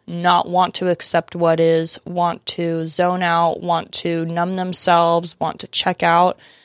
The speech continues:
And unfortunately, a lot of people can go to abusing certain substances like drugs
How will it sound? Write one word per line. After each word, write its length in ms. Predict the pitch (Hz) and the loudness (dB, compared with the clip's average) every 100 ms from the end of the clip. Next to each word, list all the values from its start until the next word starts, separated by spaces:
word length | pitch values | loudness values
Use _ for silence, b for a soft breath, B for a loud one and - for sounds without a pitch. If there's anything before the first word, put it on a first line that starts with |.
| b b _ | b b _
And 560 | 180 180 175 175 175 175 - | -8 -4 -2 -2 -6 -8 -4
unfortunately, 720 | 185 - 226 220 226 - 202 | -4 -2 0 0 -2 -2 0
a 100 | 180 | 2
lot 200 | 175 160 | 4 2
of 100 | 175 | 0
people 300 | - 180 175 | -6 -4 -4
can 180 | 180 175 | -4 -2
go 220 | 170 165 | 0 2
to 220 | 170 - 170 | 0 -2 -4
abusing 480 | 170 170 165 170 | -4 -6 -6 -4
certain 420 | 165 - 165 170 165 | -2 0 0 -2 -4
substances 960 | - 165 - - 170 - 170 165 165 | -2 -2 -2 -4 -2 0 2 0 -2
like 280 | 160 156 156 _ B B B B _ - | -2 -2 -4 _ B B B B _ -2
drugs 460 | 180 175 175 165 | 2 4 2 -4